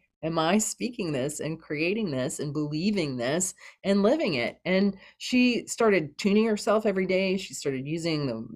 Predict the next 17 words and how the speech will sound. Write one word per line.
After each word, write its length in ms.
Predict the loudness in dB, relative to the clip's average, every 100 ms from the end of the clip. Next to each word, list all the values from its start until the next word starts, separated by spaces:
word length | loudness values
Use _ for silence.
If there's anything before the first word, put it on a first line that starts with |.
| -14 -14 -18 _ -20 _
sonic 280 | -8 -6 -6
cider. 420 | 0 4 6 6
She's, 260 | 4 0 -2 -6
like, 300 | 0 2 2
really 800 | -4 -4 2 4 4 2 -2 -4 -8 _ _ _ _
made 180 | 6 6
a 40 | 6
commitment 440 | 0 0 0 -2
to 80 | -4
transformation. 840 | -4 -4 -4 -4 -4 -4 -4 -4
And 140 | 0 0
the 60 |
next 280 | 2 2 0
time 180 | -4 0
I 80 | 0
saw 320 | 0 2 4
her, 340 | 4 0 -2